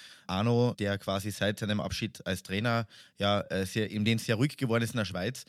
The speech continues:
Und du warst, unter Anführungszeichen, du hast deine größten Erfolge jetzt eigentlich auch als Nat-, oder das größte Profil auch als Nationalteamtrainer in Österreich gewonnen.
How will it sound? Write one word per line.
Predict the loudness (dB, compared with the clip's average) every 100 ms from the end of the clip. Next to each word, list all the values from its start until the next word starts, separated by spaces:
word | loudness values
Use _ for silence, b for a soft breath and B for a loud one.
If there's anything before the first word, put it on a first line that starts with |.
| B B B
Und | 0 0 2 2
du | 4
warst, | 4 2 -4 -16 -6
unter | -4 -2
Anführungszeichen, | -2 -4 -4 -2 -2 0
du | 0
hast | 0
deine | -2 -2
größten | -2 -2 -4
Erfolge | -2 0 0
jetzt | -2 -6
eigentlich | -10 -4
auch | 0 0 0
als | -2
Nat-, | -2 -4
oder | -2 0 0 -4
das | -6
größte | 0 -2 0 -4
Profil | -6 -4 -2
auch | 0
als | 0
Nationalteamtrainer | -2 -4 -4 -2 -4 -2 0
in | 0
Österreich | -2 -4 -6 -6
gewonnen. | -4 -4 -4 -6